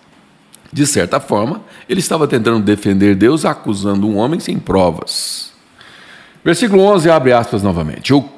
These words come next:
a consolação de Deus não é suficiente para você." A consolação de Deus não é suficiente para você. Palavras amáveis não lhe bastam.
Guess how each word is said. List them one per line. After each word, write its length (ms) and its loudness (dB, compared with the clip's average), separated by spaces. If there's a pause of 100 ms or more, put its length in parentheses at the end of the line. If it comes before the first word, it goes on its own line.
a 160 0
consolação 880 2
de 100 2
Deus 440 2
não 180 2
é 60 0
suficiente 880 -2
para 220 0
você." 440 0 (800)
A 140 -4
consolação 840 -2
de 80 -4
Deus 240 -2
não 160 -2
é 60 -6
suficiente 440 -6
para 120 -4
você. 240 -4 (240)
Palavras 680 2
amáveis 680 0
não 280 2
lhe 120 2
bastam. 580 -4